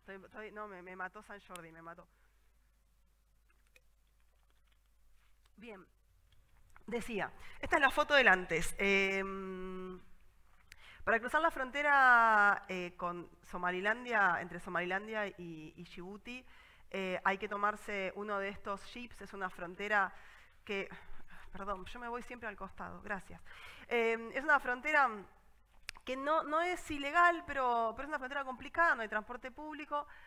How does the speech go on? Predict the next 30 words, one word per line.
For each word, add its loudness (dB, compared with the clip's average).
hay 0
que -8
tomarse -4
ese -8
jeep. -8
Y -8
el -6
tema 0
con -4
Somalilandia 0
es -4
que -8
como -4
es -8
un -10
país 0
que, -2
eh, -2
no -4
existe, -10
tiene -4
un -8
bloqueo -6
económico, -6
lo -8
que -12
quiere -10
decir -12
que -14
uno -12